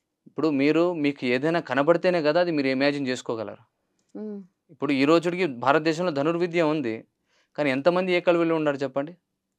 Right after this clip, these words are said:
Speaker 1: మనం కొంచెం లాజికల్గానే ఆలోచిద్దాం,
Speaker 2: మ్మ్.
Speaker 1: ఆలోచిస్తే మనకి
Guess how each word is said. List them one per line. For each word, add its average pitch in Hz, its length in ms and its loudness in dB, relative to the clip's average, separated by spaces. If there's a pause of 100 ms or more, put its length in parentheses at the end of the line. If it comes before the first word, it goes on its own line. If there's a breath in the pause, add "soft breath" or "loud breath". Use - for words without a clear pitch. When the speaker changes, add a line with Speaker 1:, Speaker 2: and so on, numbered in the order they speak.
(1080)
Speaker 1:
మనం 131 160 -4
కొంచెం 139 400 -4
లాజికల్గానే 160 640 0
ఆలోచిద్దాం, 131 460 -6
Speaker 2:
మ్మ్. - 1400 -20
Speaker 1:
ఆలోచిస్తే 151 460 -2
మనకి 175 720 -6